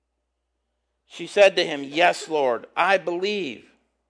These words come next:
that you are the Christ, the Son of God, who is coming into the world."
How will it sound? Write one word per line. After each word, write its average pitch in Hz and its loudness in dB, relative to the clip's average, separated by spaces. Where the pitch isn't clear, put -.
that 135 -20
you 220 -4
are 226 6
the 214 -4
Christ, 185 0
the 139 -20
Son 208 -2
of 196 -8
God, 180 -2
who 151 -12
is 156 -12
coming 208 -10
into 190 -12
the 175 -12
world." 147 -6